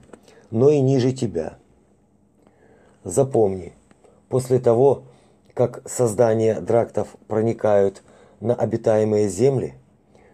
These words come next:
то через некоторое время они стараются смешаться со многими выжившими народами, населяющими данный мир. Наш родной мир не исключение. И главная цель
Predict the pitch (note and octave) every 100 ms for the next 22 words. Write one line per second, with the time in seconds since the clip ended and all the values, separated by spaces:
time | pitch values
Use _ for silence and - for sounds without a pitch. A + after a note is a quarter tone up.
0 | _ - A#2+ B2+ A2+ - - B2 A#2 A2+
1 | A2 A2 G#2 B2+ C3 F#2 - - - -
2 | - G#2 C3+ - - A2+ A2 A#2 A#2 -
3 | G2+ A2+ G#2 G#2+ A2 - G2 - _ -
4 | - A2+ B2 B2+ C3 B2+ F#2 F#2 F#2+ G#2
5 | - F#2+ F#2+ D#2+ F#2 F#2+ G#2 G#2+ G#2+ -
6 | - - F#2+ - F#2+ F#2+ G2 - A2+ -
7 | D#2+ F2 F#2 G2 F#2 G1+ - _ _ _
8 | _ _ _ _ _ _ _ _ _ _
9 | _ - A2+ B2 - A2 A2 A#2 A2+ A2+
10 | C3 C3 - - - A2+ A#2 - A#2+ -
11 | E2 D#2+ D#2+ D#2+ - _ _ _ _ _
12 | _ _ _ _ - A#2 A2 B2 A#2+ A2+
13 | A2 G#2 - C#3 C3